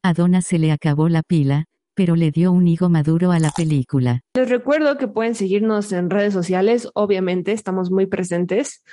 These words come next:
Speaker 2: En Instagram nos encuentran como Violeta Celuloide y en Twitter como Violeta Celuloid sin la E, porque como ustedes saben, no cabía completo el nombre, maldito Twitter.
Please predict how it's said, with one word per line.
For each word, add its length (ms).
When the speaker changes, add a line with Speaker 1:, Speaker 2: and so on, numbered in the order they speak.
Speaker 2:
En 240
Instagram 640
nos 180
encuentran 440
como 240
Violeta 400
Celuloide 960
y 100
en 120
Twitter 400
como 240
Violeta 380
Celuloid 500
sin 280
la 180
E, 260
porque 280
como 220
ustedes 360
saben, 440
no 260
cabía 320
completo 360
el 100
nombre, 280
maldito 500
Twitter. 380